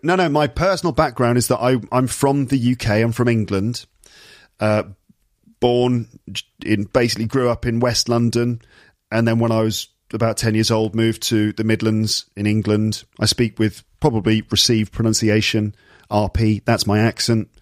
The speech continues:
Just rece-, standard received pronunciation. Uh, what else? I'm an English teacher. I've been teaching English for nearly twenty years now. Um, I've got a celta and a delta. Those are two teaching qualifications.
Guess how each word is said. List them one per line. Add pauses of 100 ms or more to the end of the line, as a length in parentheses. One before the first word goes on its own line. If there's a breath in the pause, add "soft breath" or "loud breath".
(480 soft breath)
Just
rece-,
standard
received
pronunciation. (400 loud breath)
Uh,
what
else?
I'm
an
English
teacher. (300 loud breath)
I've
been
teaching
English
for
nearly
twenty
years
now. (380 loud breath)
Um,
I've
got
a
celta
and
a
delta.
Those
are
two
teaching
qualifications.